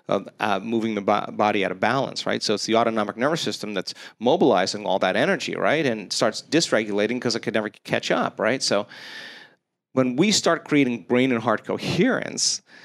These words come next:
the autonomic nervous system is moving back towards regulation, is moving back towards order, and there's an innate capacity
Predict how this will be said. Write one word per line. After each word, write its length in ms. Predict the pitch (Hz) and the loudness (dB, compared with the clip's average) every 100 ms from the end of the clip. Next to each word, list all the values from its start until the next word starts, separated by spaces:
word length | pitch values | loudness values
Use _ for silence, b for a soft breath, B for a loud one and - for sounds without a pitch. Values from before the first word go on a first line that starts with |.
| B B | B B
the 120 | 131 | 4
autonomic 440 | 139 147 139 131 | 4 4 2 0
nervous 420 | 123 131 180 214 - | 0 2 4 4 2
system 360 | 117 - 101 | 0 -2 -4
is 100 | 104 | -4
moving 440 | 120 135 120 110 90 | -2 0 0 -2 -2
back 400 | 117 123 139 - | 0 2 -2 -6
towards 280 | 113 107 | -4 -2
regulation, 640 | 104 117 110 113 139 131 101 | 0 0 2 4 4 2 -6
is 140 | 92 | -8
moving 280 | 110 101 95 | -8 -8 -4
back 300 | 117 117 - | -2 -2 -4
towards 240 | 107 104 - 131 | -6 -6 -6 0
order, 280 | 147 131 | 2 2
and 220 | 110 117 113 | 0 0 0
there's 160 | 104 | 0
an 80 | 107 | 0
innate 520 | 110 110 117 143 - | -2 0 2 2 0
capacity 880 | - - - 131 151 - - - - | -8 -6 -2 0 0 -4 -6 -12 -18